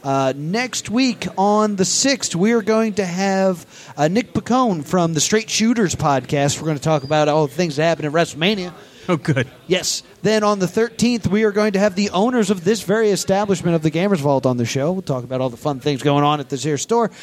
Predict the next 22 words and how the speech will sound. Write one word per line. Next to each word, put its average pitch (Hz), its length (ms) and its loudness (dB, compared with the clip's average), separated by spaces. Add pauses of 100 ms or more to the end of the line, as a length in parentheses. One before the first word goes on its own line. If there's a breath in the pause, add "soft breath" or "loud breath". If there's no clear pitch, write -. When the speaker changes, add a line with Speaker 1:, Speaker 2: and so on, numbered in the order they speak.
(120)
Speaker 1:
And 185 160 0
then 208 80 2
on 214 80 2
the 220 80 0
twentieth, 233 460 0
we 226 120 2
are 208 80 0
canceled 208 540 0
because 175 300 0
I 175 140 2
will 170 100 2
be 165 180 0
at - 160 -2
BrickCon. 143 680 -2 (1120 loud breath)
Come 175 180 0
to 175 40 2
BrickCon. 160 520 0
It's 123 160 -6
in 135 80 0
Oaks, 143 160 0
P 135 220 2
A. 120 180 -2